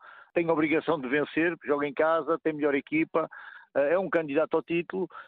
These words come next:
eh, mas não vai ser fácil, porque o Vitória, além de ter boa equipa, uma equipa jovem, mas e é uma equipa que está motivada, os jogadores estão motivados,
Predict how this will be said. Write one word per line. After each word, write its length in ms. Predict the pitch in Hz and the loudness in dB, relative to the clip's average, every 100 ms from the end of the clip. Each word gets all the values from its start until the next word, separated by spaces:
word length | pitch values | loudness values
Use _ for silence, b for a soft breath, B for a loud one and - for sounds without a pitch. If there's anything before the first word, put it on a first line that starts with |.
| _ | _
eh, 460 | 151 165 170 170 170 | 0 2 2 2 -2
mas 200 | 165 185 | 0 0
não 100 | 185 | 2
vai 120 | 170 151 | 0 0
ser 120 | 160 | 0
fácil, 380 | 143 147 - 107 | 0 0 -4 -10
porque 280 | 110 - | -12 -4
o 280 | 117 113 117 | -2 -2 -2
Vitória, 300 | 113 123 135 | -2 0 2
além 180 | 139 151 | 2 0
de 60 | 131 | 0
ter 140 | 147 | -2
boa 200 | 127 143 | 2 0
equipa, 380 | 127 151 151 139 | 0 0 0 0
uma 100 | 135 | -2
equipa 300 | 135 123 131 | -4 -2 0
jovem, 380 | 120 151 143 156 | 2 0 0 -2
mas 200 | 156 151 | -2 -2
e 200 | 156 156 | -2 0
é 60 | |
uma 120 | 160 160 | 0 -2
equipa 240 | 156 170 | -4 -6
que 100 | - | -4
está 140 | - | -2
motivada, 500 | 165 151 135 139 151 | -2 -4 -2 0 2
os 60 | 120 | 0
jogadores 160 | 131 139 | -2 -2
estão 140 | 147 | -4
motivados, 480 | 143 147 151 175 | -6 -4 0 0